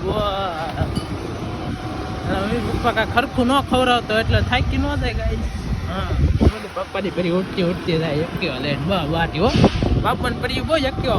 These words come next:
ફાસ હાકે છે. ક્યારેક પછી આ પગ ઢળવા મળે છે. એવું છે.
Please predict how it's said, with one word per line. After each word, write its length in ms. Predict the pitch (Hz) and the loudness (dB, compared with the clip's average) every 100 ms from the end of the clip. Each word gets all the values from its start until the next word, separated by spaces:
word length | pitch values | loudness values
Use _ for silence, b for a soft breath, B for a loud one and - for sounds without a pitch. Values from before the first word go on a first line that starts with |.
| - | 2
ફાસ 240 | 196 180 | 2 4
હાકે 220 | - 196 190 | 2 0 0
છે. 160 | - - - - - - - - - - | 0 0 0 0 -2 -2 -2 -2 0 0
ક્યારેક 220 | 180 220 214 | 2 2 0
પછી 180 | - 233 | -2 2
આ 140 | 220 220 | 4 4
પગ 360 | - 285 320 | 4 2 2
ઢળવા 380 | 233 277 294 277 | 2 2 2 0
મળે 200 | 269 269 | 2 2
છે. 260 | 247 - 277 311 - - - - 208 | 0 0 -2 0 -2 -4 -4 -2 -2
એવું 200 | 285 240 | -2 -2
છે. 200 | 208 | -4